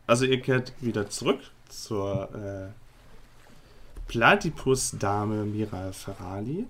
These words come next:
Ich muss mir noch mal ganz kurz eine Notiz machen. So. Und, ähm, sie hatte wohl einfach weiter auf das, auf das Meer hinausgeschaut.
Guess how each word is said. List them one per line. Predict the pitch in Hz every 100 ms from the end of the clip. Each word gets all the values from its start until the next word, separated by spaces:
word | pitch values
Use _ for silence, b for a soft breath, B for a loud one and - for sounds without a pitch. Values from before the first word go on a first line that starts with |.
| - - - - - -
Ich |
muss | - -
mir | 104 101
noch | 104 -
mal | -
ganz | - 160 - -
kurz | 127 - - - - - -
eine | - 104 101
Notiz | 101 95 - 214 -
machen. | 123 - 151 220 - - -
So. | 101 95 107 208 - b b b b b b b b -
Und, | 151 156 160 165 160 -
ähm, | 135 135 135 135 131 131 131 135 - - - -
sie | - 127 117 113 107 104 101 98 - - - -
hatte | 117 123 123 113
wohl | 101 95 -
einfach | 107 113 104 -
weiter | 110 113
auf | -
das, | - 98 - -
auf | -
das | 101 -
Meer | 104 110 143
hinausgeschaut. | 156 160 160 - 147 - 151 151 156 -